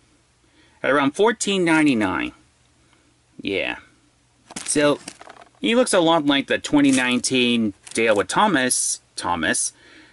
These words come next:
but of course he doesn't have all those banners and those emblems on him. Still, he looks pretty cool. And I look forward to running his duplicate on my wooden railway tracks. Anyway, here's the back of the box.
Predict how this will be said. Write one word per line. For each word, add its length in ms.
but 400
of 100
course 280
he 60
doesn't 260
have 300
all 180
those 260
banners 600
and 200
those 440
emblems 440
on 140
him. 140
Still, 200
he 80
looks 160
pretty 240
cool. 420
And 100
I 20
look 180
forward 400
to 140
running 400
his 180
duplicate 600
on 140
my 100
wooden 380
railway 260
tracks. 640
Anyway, 160
here's 160
the 80
back 320
of 80
the 80
box. 600